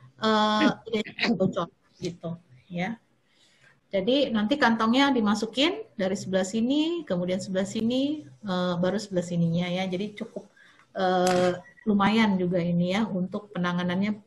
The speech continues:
perlu skill supaya bisa betul-betul kantongnya pas. Tapi nggak boleh juga kekecilan ya. Kalau kekecilan dia, eh, nanti risiko bleeding di stomanya karena kegesek oleh, eh, gun-, bekas guntingan, eh,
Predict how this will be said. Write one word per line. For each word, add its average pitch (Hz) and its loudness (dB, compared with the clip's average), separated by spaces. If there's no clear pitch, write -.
perlu 196 0
skill 233 4
supaya 196 -2
bisa 208 -2
betul-betul 220 0
kantongnya 185 -2
pas. 165 -6
Tapi - 2
nggak 247 6
boleh 240 10
juga 269 6
kekecilan 294 6
ya. 285 2
Kalau 220 -2
kekecilan 240 0
dia, 294 4
eh, 226 2
nanti 254 2
risiko 254 0
bleeding 240 2
di 247 -2
stomanya 226 0
karena 220 -2
kegesek 208 -4
oleh, 220 0
eh, 202 0
gun-, 208 0
bekas 208 -4
guntingan, 196 -2
eh, 185 2